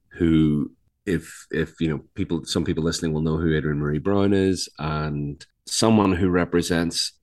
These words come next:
a, a, a world of difference, but, uh, compassion, passion, courage, humor and curiosity. And that's the piece,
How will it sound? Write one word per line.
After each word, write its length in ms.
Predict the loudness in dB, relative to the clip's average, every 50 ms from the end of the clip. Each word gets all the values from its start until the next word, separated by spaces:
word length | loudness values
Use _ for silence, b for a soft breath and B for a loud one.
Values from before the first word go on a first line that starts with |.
| _ _
a, 80 | -6 -6
a, 360 | -6 -6 -6 -8 -10 -8 -4 0
a 80 | 2
world 320 | 4 6 6 8 6 6 4
of 100 | 4 4
difference, 640 | 2 2 4 4 4 2 2 0 -4 -8 -10 -12 _ _ _ _ _ _ _ _ _ _ _ _ _ -20 -20 -4 _
but, 280 | 2 2 2 0 -4 -12 _ _ _ -20 -20 _ -20 -12 -8
uh, 80 | -8 -6 -6 -6 -6 -4
compassion, 800 | -2 -2 0 2 2 4 4 4 4 4 4 4 4 2 -2 -6 _ _ -4
passion, 680 | -2 0 2 4 4 4 2 4 4 4 4 2 0 -4 -8 _ _ _ _ _ _ _ _ _ _ _ _ _ _ -20 -20 -16 _
courage, 640 | -4 2 6 8 8 8 8 6 4 0 -8 -14 -16 _ _ _ _ _ _ _ _ -20 -20 -20 _ _ _ _ _ _ _ _ _ _ _ _ _ _ _
humor 460 | -6 2 4 6 6 6 4 0 -4 _ _ _ _ _ _ _ _ _ _ _ _ _ _ _ _ _ _ _ _ _ _ -2
and 340 | 0 2 2 2 0 0
curiosity. 800 | -2 2 6 8 8 8 8 6 4 2 0 -4 -6 -8 -10 -12 -16 _ _ _ _ _ _ -2
And 100 | 0 2
that's 300 | 2 2 2 0 -2 -4
the 100 | -6 -6
piece, 400 | -4 -4 -6 -6 -6 -10 -16 -16